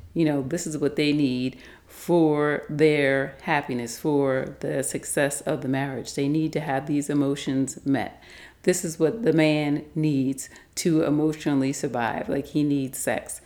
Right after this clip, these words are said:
And so seeing, seeing that breakdown and seeing the contrast between the two, like, you're two people living as one, but having two different outlooks on life. You know,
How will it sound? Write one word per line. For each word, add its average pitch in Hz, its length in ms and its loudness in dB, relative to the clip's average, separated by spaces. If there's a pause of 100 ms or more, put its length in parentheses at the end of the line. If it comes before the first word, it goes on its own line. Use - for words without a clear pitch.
(300)
And 147 220 -2
so 156 540 4
seeing, 170 640 2
seeing 175 340 0
that 135 500 0
breakdown 131 680 0
and 123 100 -4
seeing 151 180 2
the 131 80 -2
contrast 156 640 -2
between 139 280 -2
the 120 80 -4
two, 151 440 0 (380)
like, 135 200 2
you're 147 240 0
two 170 360 -2
people 147 440 0
living 143 320 2
as 135 140 -6
one, 143 260 0
but 120 140 -4
having 131 520 -2
two 175 380 -2
different 151 500 -2
outlooks 131 480 -2
on 127 160 -2
life. 156 320 -4 (100)
You 151 100 2
know, 127 340 -2